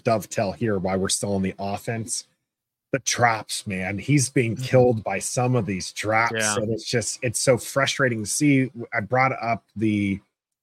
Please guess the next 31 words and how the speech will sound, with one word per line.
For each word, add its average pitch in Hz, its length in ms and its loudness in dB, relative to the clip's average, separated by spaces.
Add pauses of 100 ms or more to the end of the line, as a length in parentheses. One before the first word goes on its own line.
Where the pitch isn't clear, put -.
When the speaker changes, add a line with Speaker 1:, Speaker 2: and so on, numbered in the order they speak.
(220)
Speaker 1:
the 95 240 0
fancy 123 580 -2
stat 104 480 -2
where 98 180 -6
he's, 92 140 -8
like, 90 180 -4
a 82 60 -10
catchable 127 540 0
pass 117 400 -4
and 135 100 -4
everything 131 320 -4
like 131 220 -4
that. 139 260 0 (420)
Speaker 2:
Mm-hmm. 120 100 -6
Speaker 1:
There's 147 220 2
just 131 220 -2
been 113 180 0
so 127 320 0
many 113 240 0
drops 92 520 -6
that 90 180 -6
he 147 140 4
could 135 400 0
be 95 560 -2
in 123 180 2
the 107 80 0
seventies 117 1120 0 (420)
Speaker 2:
Yeah. 120 340 0
Speaker 1:
for 120 180 -4
completion 127 580 2
percentage 95 640 -4